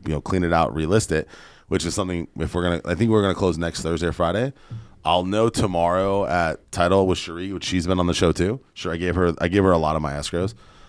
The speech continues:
Um, she's like, she just got the death certificate from him, and she's just looking at everything. She said, "By tomorrow she'll know if it's good."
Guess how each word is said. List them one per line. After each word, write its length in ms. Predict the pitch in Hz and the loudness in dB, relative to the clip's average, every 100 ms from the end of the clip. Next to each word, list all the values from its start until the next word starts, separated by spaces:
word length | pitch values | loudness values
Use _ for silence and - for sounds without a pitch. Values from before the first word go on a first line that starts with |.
| - - | -20 -8
Um, 380 | 80 82 80 76 | -2 0 0 -2
she's 420 | - - 95 85 | -6 -2 -2 0
like, 300 | 90 82 - - | 0 -2 -6 -6
she 140 | 98 | -4
just 120 | 92 | -2
got 140 | 101 82 | -2 -2
the 40 | |
death 180 | 82 82 | -4 -4
certificate 420 | 82 82 80 67 | -6 -8 -8 -6
from 180 | 85 78 | -4 -2
him, 340 | 85 98 110 - 78 | -2 -2 -4 -10 -6
and 180 | 82 | -6
she's 140 | 78 82 | -4 -8
just 160 | 78 | -6
looking 160 | 87 85 | -6 -4
at 40 | |
everything. 180 | 90 98 | -4 -4
She 60 | 95 | -2
said, 160 | 95 78 | -4 0
"By 100 | 85 | -2
tomorrow 320 | - 78 76 | 0 0 0
she'll 160 | - | -2
know 160 | 71 73 | -4 -4
if 160 | 71 71 | -4 -8
it's 100 | - | -6
good." 300 | 78 104 | -2 -2